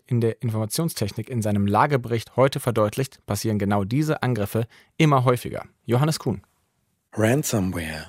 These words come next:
Speaker 2: ein Begriff macht Karriere, denn die eingeschleuste Erpressersoftware machte in den vergangenen achtzehn Monaten immer wieder Schlagzeilen. Bundesinnenminister Horst Seehofer beschreibt die Methode.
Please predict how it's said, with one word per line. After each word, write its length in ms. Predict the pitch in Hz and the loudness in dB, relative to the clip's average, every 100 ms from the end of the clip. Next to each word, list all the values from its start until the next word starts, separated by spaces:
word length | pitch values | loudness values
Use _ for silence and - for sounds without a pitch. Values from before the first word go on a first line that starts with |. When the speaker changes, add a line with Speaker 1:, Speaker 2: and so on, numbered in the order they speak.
| - | -4
Speaker 2:
ein 160 | 170 160 | 0 2
Begriff 420 | 175 - 95 - | 0 -4 -8 -2
macht 280 | 104 95 - | -2 -2 -2
Karriere, 580 | 104 98 110 123 95 82 - - - _ | -4 0 2 2 0 -6 -14 -18 -18 _
denn 160 | 110 117 | 0 2
die 140 | 113 | 0
eingeschleuste 720 | - 135 170 - 135 127 - 107 | 0 2 2 2 2 2 -2 -8
Erpressersoftware 920 | 87 - 160 139 - 104 - 135 135 | -4 -2 0 0 -2 -6 0 2 2
machte 340 | 131 - - | 0 -4 -4
in 100 | 135 | 0
den 120 | 139 | 0
vergangenen 560 | - 123 117 123 113 139 | 0 0 2 2 0 -2
achtzehn 320 | - - 117 | -8 -2 0
Monaten 480 | 104 107 120 143 160 | 2 0 0 0 0
immer 260 | 127 127 | 2 2
wieder 240 | 117 147 110 | 2 0 0
Schlagzeilen. 720 | - 85 - - 85 78 71 _ _ _ - - - | 0 -6 -8 -8 -8 -8 -14 _ _ _ -16 -16 -12
Bundesinnenminister 960 | 92 90 90 113 90 90 90 - 98 80 | -10 -8 -6 -4 -4 -4 -6 -6 -6 -6
Horst 240 | 85 - | -8 -8
Seehofer 440 | - 107 113 147 143 | -2 -2 0 0 0
beschreibt 520 | 170 - 120 127 - | -2 -2 0 -2 0
die 40 | |
Methode. 520 | 120 107 104 90 85 | 0 0 -2 -2 -8